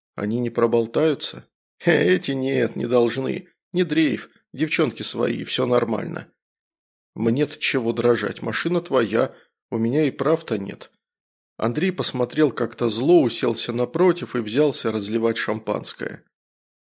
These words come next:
«Всё, забыли, об этом больше не говорим. Сегодня», пробубнил он. «Пей вон лучше». Сергей послушно взялся за бокал.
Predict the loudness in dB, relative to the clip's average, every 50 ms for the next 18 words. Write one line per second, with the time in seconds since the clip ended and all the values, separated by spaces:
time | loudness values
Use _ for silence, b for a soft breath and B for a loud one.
0 | _ _ -10 -6 0 4 6 6 6 6 6 4 2 2 4 2 2 2 4 2
1 | 2 2 4 4 2 2 4 2 0 2 0 0 0 0 -4 -4 -4 -2 2 4
2 | 4 6 6 6 4 2 -6 -8 -12 -16 _ _ _ _ _ -8 -6 -2 0 0
3 | 0 0 -2 -4 -4 -4 -8 -10 -10 -14 _ _ _ _ _ _ _ -4 -4 -2
4 | -2 -2 -2 -2 -2 -2 -2 -2 -2 -4 -6 -8 -12 -18 _ _ _ _ _ -4
5 | -2 0 0 0 0 -2 -4 -4 -4 -6 -8 -8 -8 -8 -8 -8 -10 -14 _ _
6 | _ _ _ _ _ _ _ _ _ _ _ -8 -6 -6 -6 -2 -2 -4 -2 -2
7 | -4 -6 -4 -4 -4 -4 -4 -4 -4 -4 0 2 4 4 4 2 0 -6 -2 -2
8 | 0 2 2 0 0 -2 -8 -8 -8 -8 -10 -14